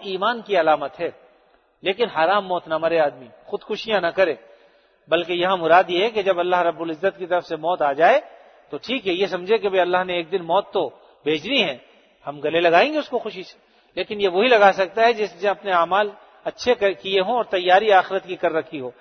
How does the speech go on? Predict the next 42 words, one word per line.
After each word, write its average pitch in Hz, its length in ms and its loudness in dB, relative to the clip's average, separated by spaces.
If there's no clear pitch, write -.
بعض 175 180 6
بزرگان 185 460 0
دین 196 180 -6
کے 196 100 -4
بارے 190 240 4
میں 202 120 -2
آتا 196 280 0
ہے 233 60 -4
کہ 190 80 -6
کسی 196 260 -8
نے 214 80 -4
ان 208 100 -6
سے 202 120 -4
پوچھا 202 360 2
کہ 180 80 -6
مرنے 185 260 -2
کی 214 60 -4
کیا 208 160 2
تیاری 202 440 2
کی 226 260 -4
ہے؟ 254 60 4
فرمایا 214 280 0
کہ 196 120 -2
تیس 247 200 -4
سال 214 200 4
سے 214 100 -4
منتظر 185 420 -2
ہوں، 208 80 -2
جب 190 140 2
چاہے 190 360 6
فرشتہ 185 300 0
آ 165 140 6
جائے، 185 260 4
الحمدللہ، 190 500 0
نہ 185 160 2
کسی 185 280 -6
کا 170 120 2
لینا، 202 300 0
نہ 214 80 -2
کسی 190 260 -4
کا 180 160 2
دینا۔ 143 200 -8